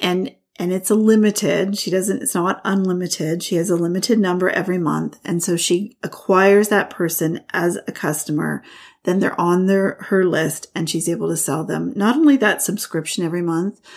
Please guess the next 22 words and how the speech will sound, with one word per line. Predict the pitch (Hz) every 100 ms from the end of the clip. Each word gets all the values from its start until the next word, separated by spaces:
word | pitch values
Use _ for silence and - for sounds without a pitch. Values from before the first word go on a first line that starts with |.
| - _
but | 180 - -
other | 175 175 175 175
new | 175 175 165
seasonal | 156 - 185 180 175
colors | - - 269 277 240
as | 247 233
they | 220
come | 226 214
out, | 190 190 285 285 -
accessories | - - 196 190 - 185 185 185
for | - 180
their | 175
nail | 170 160
polish, | - 156 156 156 156 - - - - -
and, | 170 165 - _ _
and | 196 175
she's | - 185 196
really | 190 196 208
been | 202
able | 185 180 180
to | -
combine | - 175 170 160 170 170